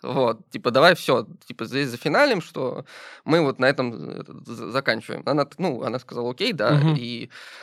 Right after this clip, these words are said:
Speaker 1: осталась на том месте работать. То есть, по сути, она как бы двумя контр-офферами перебилась, э, повысила себе зарплату и повысила ее там достаточно существенно.
Speaker 2: Мгм, неплохо.
Speaker 1: Вот.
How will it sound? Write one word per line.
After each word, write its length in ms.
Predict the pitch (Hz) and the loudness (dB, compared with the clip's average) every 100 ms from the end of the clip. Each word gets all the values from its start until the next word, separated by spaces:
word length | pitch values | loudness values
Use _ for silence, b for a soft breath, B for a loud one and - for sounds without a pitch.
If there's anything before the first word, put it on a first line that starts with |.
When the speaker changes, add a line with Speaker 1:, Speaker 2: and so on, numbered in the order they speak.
| B | B
Speaker 1:
осталась 400 | 131 - 139 135 | -10 0 0 2
на 80 | 127 | 2
том 160 | 135 | 2
месте 240 | 120 - 110 | 0 -6 -8
работать. 340 | 110 - - | -8 -10 -12
То 60 | - | -12
есть, 80 | |
по 80 | 135 | -8
сути, 220 | 165 147 | -4 2
она 400 | 131 123 120 113 | 2 4 2 0
как 180 | - 120 | -4 -6
бы 100 | 117 | -4
двумя 520 | 113 127 131 156 156 | -6 -4 2 8 8
контр-офферами 720 | 120 131 - 196 254 190 156 147 | 6 0 2 4 4 2 0 0
перебилась, 580 | 135 135 156 160 135 - | 0 0 0 -2 -4 -6
э, 280 | 123 120 110 | -4 -4 0
повысила 400 | 139 147 127 - | 2 2 0 -6
себе 320 | - 123 120 | -2 0 0
зарплату 420 | 120 120 190 240 | 0 2 2 2
и 40 | - | -2
повысила 400 | 120 143 - 123 | -4 -4 -4 -4
ее 60 | |
там 100 | - | -4
достаточно 320 | 113 - 123 139 | -6 -6 -6 -4
существенно. 640 | 147 - 117 - - 127 | -4 -2 -4 -4 -8 -4
Speaker 2:
Мгм, 200 | 131 123 - | -4 -4 -4
неплохо. 360 | 139 135 120 131 | -6 -2 -4 0
Speaker 1:
Вот. 240 | 120 - | -2 -2